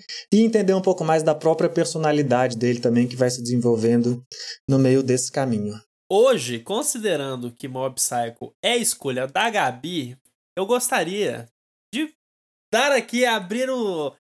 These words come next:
Speaker 2: o tapete vermelho para a Gabriela Tosati. Gabi, por que Mob Psycho? Por que essa foi sua escolha pessoal aqui no,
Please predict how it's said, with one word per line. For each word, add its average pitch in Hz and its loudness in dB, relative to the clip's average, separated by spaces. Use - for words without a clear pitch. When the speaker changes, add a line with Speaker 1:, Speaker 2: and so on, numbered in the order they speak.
Speaker 2:
o 196 0
tapete 220 0
vermelho 190 -2
para 190 2
a - -2
Gabriela 175 0
Tosati. 147 -2
Gabi, 185 -2
por 320 2
que 240 2
Mob 226 -2
Psycho? 143 0
Por 226 -4
que 247 0
essa 196 0
foi 185 -4
sua 180 -2
escolha 165 -4
pessoal 147 -2
aqui 120 -6
no, 113 -10